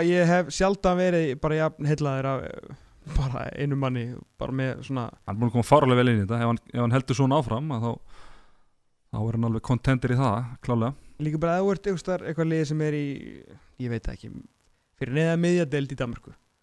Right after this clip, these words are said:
Speaker 1: uh, eða jafnvel ofarlega í Noregi eða eitthvað. Þú veist, þú horfir á gæjann, hann er fæddur nítján hundruð níutíu og átta. Hvernig hann tók þetta skref? Hann er að
Speaker 2: Mhm.
Speaker 1: leysa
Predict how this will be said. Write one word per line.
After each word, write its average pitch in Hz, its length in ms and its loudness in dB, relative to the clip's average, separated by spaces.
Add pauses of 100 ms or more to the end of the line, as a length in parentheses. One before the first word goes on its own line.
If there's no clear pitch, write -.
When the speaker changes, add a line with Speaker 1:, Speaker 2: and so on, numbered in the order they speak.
(640)
Speaker 1:
uh, 104 300 -12
eða 143 340 0
jafnvel 143 280 -2
ofarlega 139 360 0
í 127 40 -6
Noregi 120 240 -4
eða 113 80 -8
eitthvað. - 120 -14
Þú 127 60 -8
veist, 123 100 -6
þú 127 80 -2
horfir 156 200 2
á 143 120 -2
gæjann, 127 160 -2
hann 123 80 -6
er 131 80 -6
fæddur 147 200 -2
nítján 151 260 -2
hundruð 143 160 -6
níutíu 151 240 -6
og 127 100 -4
átta. - 220 -16 (760)
Hvernig 156 240 0
hann 156 80 0
tók 170 300 0
þetta 143 240 -4
skref? 104 300 -12
Hann 127 100 -8
er 135 80 -4
að 143 60 0
Speaker 2:
Mhm. 147 40 2
Speaker 1:
leysa 151 280 -2